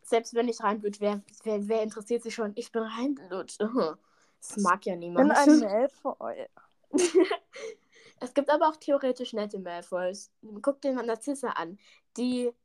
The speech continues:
Speaker 2: Narcissa ist auf meinen Lieblingscharakteren.
Speaker 1: Gute Wahl. Ich hab sie, glaub ich, ähm, ich glaub, sie ist bei mir im Moment ein bisschen angestiegen, aber sie, sie sorgt sich halt voll um ihre Familie.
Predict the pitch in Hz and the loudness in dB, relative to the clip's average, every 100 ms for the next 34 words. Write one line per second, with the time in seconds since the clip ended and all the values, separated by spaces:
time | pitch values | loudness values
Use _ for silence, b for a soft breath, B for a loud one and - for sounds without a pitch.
0 | - 220 - 311 311 262 254 233 240 226 | -4 -4 0 2 4 2 -2 -2 -2 -2
1 | 269 233 226 - - 190 190 - - 180 | -6 -10 -10 -14 -10 -8 -8 -12 -10 -8
2 | 214 214 _ _ _ _ - - - 254 | -8 -12 _ _ _ _ -20 -20 -20 -6
3 | 294 311 - 269 220 214 208 214 247 - | -4 -4 -4 -4 -4 -4 -6 -6 -8 -8
4 | 240 233 226 226 220 233 - 202 208 - | -10 0 2 2 0 -2 -4 -4 -4 -8
5 | b b b b b b 233 233 233 226 | b b b b b b -2 2 4 4
6 | 240 254 233 226 226 202 208 208 214 214 | 2 -4 0 0 0 -2 -2 -2 -4 -2
7 | 220 208 202 180 202 208 202 220 214 214 | -4 -2 -2 0 -2 -4 -8 -10 -8 -4
8 | - 196 190 B B - 226 240 220 226 | -2 0 -2 B B -8 -4 -4 -2 2
9 | 226 247 - 233 247 208 247 247 240 233 | 4 4 0 0 0 2 2 2 4 2
10 | 214 208 202 214 226 196 175 | 0 -4 -2 -2 -4 -6 -6